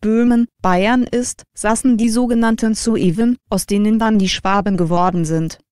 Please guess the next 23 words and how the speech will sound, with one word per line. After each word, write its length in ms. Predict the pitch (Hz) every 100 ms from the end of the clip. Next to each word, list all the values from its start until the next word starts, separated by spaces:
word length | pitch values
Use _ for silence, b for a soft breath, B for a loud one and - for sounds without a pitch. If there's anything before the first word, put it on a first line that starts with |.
| _ _ _ _ _
Gehen 300 | 208 208 220
wir 140 | 226
weiter 340 | 202 220 262 226
herauf, 480 | 233 233 220 226 -
hier 220 | _ 233 262
entspringt 680 | 180 170 - 220 262 -
die 100 | 202
Elbe, 420 | - 185 170 160 160 _
und 220 | 214 214
die 120 | 220
Elbe 440 | - 196 214 247 254
fließt 380 | 208 208 -
dann 160 | 185 185
in 120 | 202
die 120 | 190
Nordsee, 540 | 180 175 190 240 262 277 _ _ _ _
hier 280 | - 226
sind 260 | 214 202 196
alles 240 | 190 196
überall 480 | 214 214 214 185 196
Goten. 400 | 185 180 180 175 - _ _ _ _ _ _
Hier 260 | 233 254
aber, 300 | 233 233 240